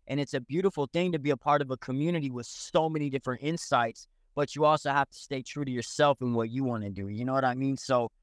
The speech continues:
one of the biggest things is just, it's just being able to stay true to what you want to accomplish and what you're trying to accomplish in life. So,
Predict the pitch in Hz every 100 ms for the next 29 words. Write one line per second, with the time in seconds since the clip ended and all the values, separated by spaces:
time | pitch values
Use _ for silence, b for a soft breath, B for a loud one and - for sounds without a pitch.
0 | _ - 151 170 156 160 160 151 - 147
1 | 143 131 117 143 131 - _ _ 127 139
2 | 143 - 143 143 135 117 - 139 127 -
3 | 147 143 139 127 120 127 151 139 139 131
4 | 113 - 139 135 131 123 120 117 117 131
5 | 123 - 120 110 113 110 113 113 107 110
6 | 104 113 110 - 117 107